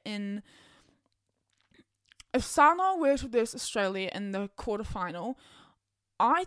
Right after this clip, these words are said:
think Samoa might have a really good shot of making it into the semis, which would be epic. That would be so exciting.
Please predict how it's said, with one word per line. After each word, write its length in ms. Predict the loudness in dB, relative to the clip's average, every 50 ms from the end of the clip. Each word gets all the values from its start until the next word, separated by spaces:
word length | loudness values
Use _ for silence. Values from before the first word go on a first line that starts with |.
| _ -4
think 240 | -4 -4 -4 -6 -12
Samoa 800 | -12 0 2 4 4 4 2 2 0 0 2 2 0 0 -2 -2
might 520 | -4 0 0 2 2 0 0 -2 -6 -12 -16
have 580 | -16 -10 -4 -2 -2 -2 -2 -4 -6 -10 -12 -14 -6 -6
a 80 | -4
really 360 | -4 -2 -2 -2 -2 -2 -4
good 260 | -4 -4 -6 -6 -6 -6
shot 380 | -8 -4 -2 -2 -2 -2 -4 -10 -10
of 120 | -10 -8
making 440 | -8 -6 -6 -6 -6 -6 -6 -6 -6
it 100 | -6 -8 -8
into 260 | -10 -10 -8 -10 -10
the 80 | -10 -10
semis, 420 | -8 -8 -8 -6 -6 -8 -8 -8
which 240 | -12 -14 -14 -12 -6 -6
would 100 | -8 -8 _ -4
be 340 | -4 -2 -2 -2 -6 -8 -12 _ _ _ _ _ -10 -10
epic. 400 | -8 -6 -4 -6 -6 -6 _ -20 _ -14
That 300 | -2 0 0 0 0 -2
would 120 | -6 -2
be 140 | -2 -2 -2
so 280 | -2 -2 0 2 2
exciting. 600 | 2 -2 -4 -10 -4 -2 -2 -2 -2 -6 -8 -10